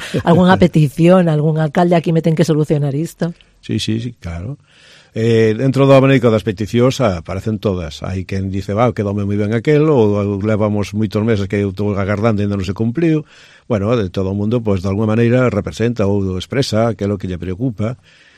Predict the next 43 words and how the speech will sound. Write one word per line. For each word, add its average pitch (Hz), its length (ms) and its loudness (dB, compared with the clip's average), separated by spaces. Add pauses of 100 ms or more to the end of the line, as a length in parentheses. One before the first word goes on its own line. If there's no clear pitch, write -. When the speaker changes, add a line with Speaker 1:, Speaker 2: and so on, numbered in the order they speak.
(120)
Speaker 1:
Eh, 104 200 -4
non 101 160 -4
somente 101 320 -4
un 98 120 -4
saúdo, 139 520 2
ou, 131 80 0
bueno, 95 240 -4
senón 92 320 -8
tamén 95 400 -6 (160)
aproveitan 90 520 -6
a 104 80 -4
coyuntura 120 600 0
para 92 240 -4
incluso 92 320 -8
dar 92 120 -6
un 92 80 -8
consello, 127 600 -2
dar 98 160 0
unha, 95 240 -6 (400)
unha 113 160 2
opinión, 135 640 4
eh, 92 240 0
ou 95 320 -4
incluso, 95 400 -6
pois, 98 160 -2
bueno, 90 320 -6
dicir, 101 320 -2
"Eh, 101 120 0
isto 95 280 -6
a 95 80 -4
mí 95 80 -6
non 98 120 -6
me 95 80 -4
está 101 120 -8
gustando", 123 480 0
cosas 95 320 -8
así. 73 320 -10 (480)
É 175 80 2
unha 101 400 2
forma 110 720 2
real 104 400 2
e 117 80 4
rápida, 104 720 0